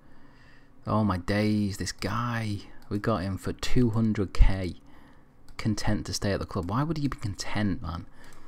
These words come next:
We're doing brilliantly here. He's out for two weeks. We just need pace in those wing backs. That's our only issue. But we're leaking goals. You can see there, four goals in three games. But,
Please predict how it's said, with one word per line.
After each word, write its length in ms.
We're 60
doing 160
brilliantly 600
here. 280
He's 160
out 140
for 80
two 280
weeks. 520
We 60
just 220
need 160
pace 420
in 100
those 200
wing 260
backs. 380
That's 220
our 120
only 240
issue. 400
But 140
we're 120
leaking 440
goals. 320
You 60
can 120
see 220
there, 160
four 340
goals 480
in 160
three 280
games. 420
But, 280